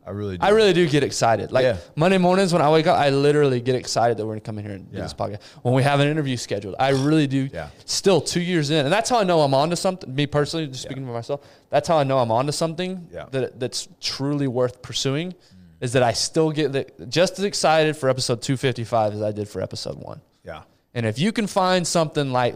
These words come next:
Speaker 2: that, whatever it is for you, to me, that's the golden ticket.
Speaker 1: That's
Speaker 2: You
Speaker 1: exactly
Speaker 2: found it.
Speaker 1: Yep.
Speaker 2: Whatever it is, whatever you define it to be,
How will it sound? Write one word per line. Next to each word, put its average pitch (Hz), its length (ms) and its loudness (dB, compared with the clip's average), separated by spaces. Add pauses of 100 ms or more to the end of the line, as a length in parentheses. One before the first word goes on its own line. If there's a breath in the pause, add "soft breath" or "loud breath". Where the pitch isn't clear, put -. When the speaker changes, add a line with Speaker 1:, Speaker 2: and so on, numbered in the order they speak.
(120)
Speaker 2:
that, - 280 0 (280)
whatever 160 400 4
it 185 80 6
is 180 180 2
for 143 160 -2
you, 113 260 -2 (720)
to 123 140 -2
me, 160 180 4
that's 139 240 2
the 127 80 -10
golden 104 300 -4
ticket. - 340 -14
Speaker 1:
That's 104 160 -10
Speaker 2:
You 147 100 2
Speaker 1:
exactly 156 260 -4
Speaker 2:
found 120 280 0
it. - 160 -6 (220)
Speaker 1:
Yep. 95 220 -12
Speaker 2:
Whatever 151 400 4
it - 100 0
is, 147 480 2
whatever 123 240 2
you 170 100 -2
define 160 400 0
it 156 180 -4
to 160 100 -6
be, 117 340 -2